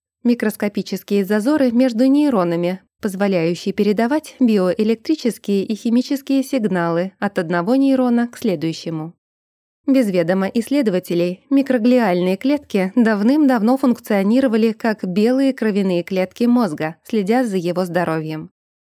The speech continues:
Фактически пятилетний промежуток между две тысячи двенадцатым и две тысячи семнадцатым годами был поворотным периодом для неврологии и иммунологии,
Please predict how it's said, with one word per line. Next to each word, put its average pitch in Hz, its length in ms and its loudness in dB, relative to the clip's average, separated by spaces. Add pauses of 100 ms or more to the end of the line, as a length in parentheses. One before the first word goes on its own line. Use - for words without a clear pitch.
(100)
Фактически 240 540 -2
пятилетний 233 580 0
промежуток 226 680 0
между 226 360 2
две 196 180 0
тысячи 208 400 -4
двенадцатым 185 720 0
и 220 160 -2
две 202 160 0
тысячи 196 360 -4
семнадцатым 185 840 -2
годами 220 520 0 (360)
был 294 180 2
поворотным 247 640 2
периодом 208 720 2
для 226 160 4
неврологии 214 720 2
и 262 180 0
иммунологии, 262 800 0